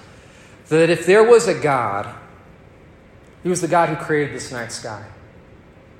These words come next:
Right? Any talk about God would be meaningless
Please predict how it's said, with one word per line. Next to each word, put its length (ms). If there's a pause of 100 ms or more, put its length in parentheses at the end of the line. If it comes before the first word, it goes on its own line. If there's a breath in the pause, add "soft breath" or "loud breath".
(1040)
Right? 160 (220)
Any 160
talk 260
about 320
God 300
would 120
be 120
meaningless 920